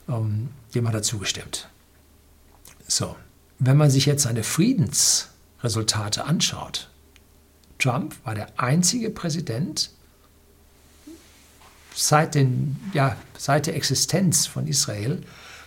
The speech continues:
der einen Friedensvertrag zwischen Israel und arabischen Nachbarn oder weiter entfernteren Nachbarn zustande gebracht hat,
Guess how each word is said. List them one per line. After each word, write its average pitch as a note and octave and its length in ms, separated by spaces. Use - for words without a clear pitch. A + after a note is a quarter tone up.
der A#2+ 80
einen C3+ 160
Friedensvertrag E3+ 920
zwischen C#3 260
Israel D#3 680
und C3+ 420
arabischen B2+ 540
Nachbarn C3 640
oder F#2+ 180
weiter G#2 220
entfernteren A#2 580
Nachbarn A#2+ 340
zustande G#2 400
gebracht - 480
hat, - 220